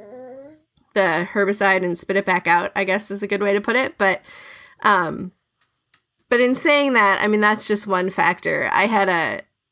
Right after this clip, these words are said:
one of my growers sent me a picture yesterday, and he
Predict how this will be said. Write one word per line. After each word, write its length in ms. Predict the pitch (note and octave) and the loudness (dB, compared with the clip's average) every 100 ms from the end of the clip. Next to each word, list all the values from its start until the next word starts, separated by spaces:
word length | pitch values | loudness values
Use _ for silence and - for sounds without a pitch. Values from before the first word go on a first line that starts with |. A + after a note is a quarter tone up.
| _ - | _ -6
one 180 | G#3+ | -2
of 60 | F#3+ | 0
my 160 | F#3 F3 | 0 0
growers 420 | F3 F3+ E3+ F3 | 0 2 0 0
sent 200 | F3 - | -4 -4
me 100 | C#3+ | -4
a 60 | |
picture 320 | F3 F3+ - F3+ | -4 -4 -4 -2
yesterday, 640 | F3 F#3+ G3 E3+ E3 D#3+ | -2 -2 -2 0 0 -2
and 100 | F3 | -4
he 400 | F#3 F#3 F3 | -6 -4 -4